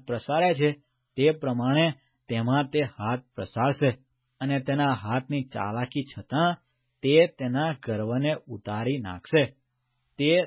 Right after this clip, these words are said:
તારા કોટની ઊંચી કિલ્લેબંધીને પાડી નાખશે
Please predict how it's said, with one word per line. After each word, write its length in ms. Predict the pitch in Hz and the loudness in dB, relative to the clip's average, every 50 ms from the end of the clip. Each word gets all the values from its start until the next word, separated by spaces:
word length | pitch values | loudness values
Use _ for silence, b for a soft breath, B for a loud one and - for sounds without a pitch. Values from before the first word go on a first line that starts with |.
| 180 - | -2 -4
તારા 300 | 147 139 147 156 160 151 | -4 0 2 2 2 0
કોટની 680 | - - - 131 131 135 131 139 151 156 160 165 - _ - | -2 -4 -2 0 0 0 -2 -4 -6 -6 -6 -6 -8 _ -12
ઊંચી 500 | 147 156 160 156 - - - 180 185 185 | -10 -8 -8 -10 -10 -8 -6 -6 -6 -6
કિલ્લેબંધીને 1000 | - - _ - 131 127 123 131 139 139 135 139 135 127 143 160 165 170 170 - _ _ _ _ _ _ - | -6 -10 _ -4 -2 0 0 0 0 0 0 0 0 0 0 0 0 0 -2 -4 _ _ _ _ _ _ -2
પાડી 240 | 107 131 170 202 | 0 2 2 2
નાખશે 520 | 180 147 127 127 - - 143 127 107 - | 4 2 0 0 0 0 0 0 0 -2